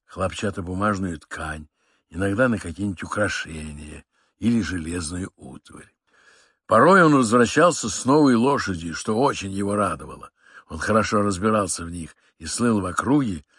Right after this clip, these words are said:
лошадиным лекарем. Дом, в котором я родился, был типичным для нашей части Тибета. Он был построен из камня и глины в виде буквы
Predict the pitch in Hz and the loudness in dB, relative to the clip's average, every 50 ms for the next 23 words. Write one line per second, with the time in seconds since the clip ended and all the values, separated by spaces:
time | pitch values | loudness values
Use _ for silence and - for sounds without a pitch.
0 | _ _ _ - - 101 95 - - 92 82 98 117 113 107 101 92 87 85 85 | _ _ _ -8 -6 -4 -4 -2 -4 -4 -4 -2 -2 -2 -2 -2 -4 -4 -6 -8
1 | 78 76 - - - - - _ _ _ _ _ _ _ _ _ _ _ _ _ | -10 -12 -12 -14 -16 -16 -20 _ _ _ _ _ _ _ _ _ _ _ _ _
2 | _ _ _ _ _ _ _ _ - 85 78 117 120 120 107 87 - - 107 101 | _ _ _ _ _ _ _ _ -10 -2 2 4 4 4 4 2 2 2 2 4
3 | 107 107 101 95 98 104 104 101 101 95 80 87 - 202 208 165 - - - - | 4 2 0 2 2 2 2 2 2 0 0 0 0 0 0 -2 -4 -8 -10 -12
4 | - _ _ _ _ _ _ - 127 143 135 - - - 95 85 - - - 165 | -14 _ _ _ _ _ _ 2 2 2 2 2 -2 -8 -12 -12 -8 -4 -4 -2
5 | 170 - - - 135 135 120 87 92 90 90 98 113 113 - - 90 - - - | -2 -4 -6 -4 -4 -4 -4 -4 -4 -4 -2 0 -2 -2 -2 -4 -8 -8 -8 -8
6 | 92 90 87 - - - - - 87 82 71 65 - - - _ - - _ _ | -6 -6 -6 -8 -10 -12 -12 -12 -12 -12 -12 -12 -16 -18 -18 _ -20 -20 _ _
7 | _ _ _ _ _ _ _ _ _ _ _ _ _ _ - 90 98 92 104 98 | _ _ _ _ _ _ _ _ _ _ _ _ _ _ -8 -6 -2 -2 -2 -2
8 | 95 - 98 87 - - 98 101 95 92 87 85 - _ - 92 - - - - | 0 -2 -4 -2 -4 -4 -2 -2 -2 -4 -4 -8 -10 _ -12 -10 -10 -8 -4 -2
9 | 98 92 85 82 82 82 80 76 71 71 80 107 143 151 135 107 82 76 78 87 | -2 -2 -2 -4 -8 -10 -10 -12 -12 -6 -2 0 0 2 2 0 -2 -6 -8 -10
10 | 104 98 90 98 78 80 107 98 - 104 104 90 | -10 -8 -8 -8 -6 -6 -8 -8 -6 -6 -6 -6